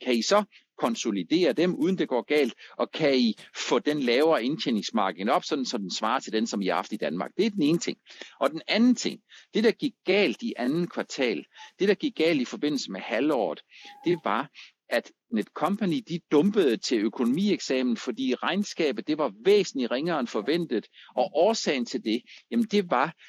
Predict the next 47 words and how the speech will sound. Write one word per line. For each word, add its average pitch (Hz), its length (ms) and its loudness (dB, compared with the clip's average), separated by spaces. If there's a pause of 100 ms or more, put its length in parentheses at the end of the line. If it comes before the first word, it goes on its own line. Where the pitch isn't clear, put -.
(120)
nok 123 320 0
en 123 140 -2
lille 220 280 2
smule 151 400 0
den 139 200 0
her, 135 400 2 (100)
de 113 100 -2
breder 117 280 2
sig 104 280 0
ud, 165 420 0
øh, 98 260 2
nogle 101 160 0
steder, 147 340 0
hvor 120 140 -2
de 98 120 -2
tjener 110 300 0
færre 90 360 -2
penge. 139 280 0 (260)
Og 143 80 -2
så 214 120 0
punkt 185 300 -2
to, 220 260 0
og 131 180 2
ikke 175 180 2
mindst, 143 280 -2
og 123 80 0
det 139 80 2
var 156 60 2
det, 170 120 2
der 156 60 0
gjorde 156 260 4
udslaget, 131 400 0 (360)
nemlig 120 220 4
at 110 60 2
Netcompany 156 580 -2
sagde, 95 300 -2 (300)
at 110 140 -4
der 120 100 2
havde 117 260 -2
været 104 200 0 (180)
post-covid 147 800 0
nitten 117 380 0
nedlukning, 120 640 2
så 160 120 -4
har 160 140 -4
der 131 100 -2
været 101 280 0